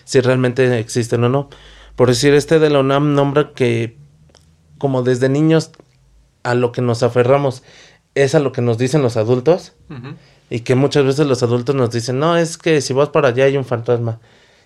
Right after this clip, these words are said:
Speaker 1: De niños se nos crea, digámoslo así, un trauma, por así decirlo. Se nos crea una... Hacemos creencias, precisamente. Entonces, desde ahí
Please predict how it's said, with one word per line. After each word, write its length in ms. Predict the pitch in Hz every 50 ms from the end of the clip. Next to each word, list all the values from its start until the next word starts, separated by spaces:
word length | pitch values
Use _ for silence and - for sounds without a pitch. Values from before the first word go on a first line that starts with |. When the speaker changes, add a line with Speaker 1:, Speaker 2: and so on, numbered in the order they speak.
| -
Speaker 1:
De 160 | - 113 131 127
niños 400 | 131 131 135 139 143 143 143 139
se 100 | - 139
nos 280 | 123 117 113 117 - -
crea, 480 | - - 147 131 135 131 135 131 131
digámoslo 520 | 127 127 120 117 123 117 117 120 117 113 104
así, 200 | - - 120 120
un 300 | 127 127 123 120 117 -
trauma, 500 | 131 120 120 117 113 123 131 135 135 -
por 120 | 113 107
así 120 | 107 123
decirlo. 320 | 120 113 113 120 123 143 147
Se 140 | 131 143 156
nos 180 | 160 170 165
crea 240 | 165 220 247 262 254
una... 380 | 254 254 254 254 233 220 - _ _ _ _ _ _ - _ _ _ _ _ _ _ _ _ _
Hacemos 400 | - - 175 170 240 247 262 254
creencias, 520 | - - 147 143 151 151 - 131 104 - -
precisamente. 760 | _ - 117 117 113 139 127 135 131 131 127 120 120 - - - - - - - - - _ _ _ - - - - - - - - -
Entonces, 500 | 156 156 135 123 170 160 151 160 165 147
desde 320 | 151 147 135 120 131 143
ahí 340 | 139 139 147 156 170 170 170